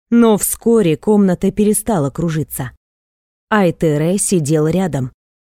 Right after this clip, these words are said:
Он выглядел измотанным, серым. Хайди вздохнула и обняла несносного мальчишку. Тот не сопротивлялся.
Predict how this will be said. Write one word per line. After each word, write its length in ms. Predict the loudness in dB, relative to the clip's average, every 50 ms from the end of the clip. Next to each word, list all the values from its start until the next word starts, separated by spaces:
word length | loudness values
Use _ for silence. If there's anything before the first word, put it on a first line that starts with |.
| _ _ _ _ 0
Он 260 | 2 4 4 4 4
выглядел 540 | 4 2 2 2 2 2 4 4 4 4 4
измотанным, 640 | 2 4 2 2 2 2 0 -2 -2 -2 -2 -2 -2
серым. 520 | -2 -2 0 0 0 0 -2 -4 -6 -8 -10 _ _ _ _ _ _ _ _ _
Хайди 440 | _ 0 2 2 2 2 2 2 0
вздохнула 600 | 0 0 0 -2 -2 0 0 2 2 4 2 2
и 120 | 2 2 2
обняла 480 | 0 2 2 2 2 2 2 2 2
несносного 720 | 2 0 0 -2 -2 -2 0 -2 -2 -2 -2 -2 -2 0 0
мальчишку. 680 | 0 -2 -2 -4 -4 -6 -6 -6 -6 -8 -10 -10 -10 _ _ _ _ _ _ _ _ _ _ _ _ _ _ _ -2
Тот 380 | 0 0 0 0 -2 -8 -20 _ _ _ _ _ _ -2 2
не 220 | 4 4 4 4
сопротивлялся. 920 | 2 0 -2 -2 -2 -4 -2 0 0 2 2 0 0 -2 -4 -6 -8 -10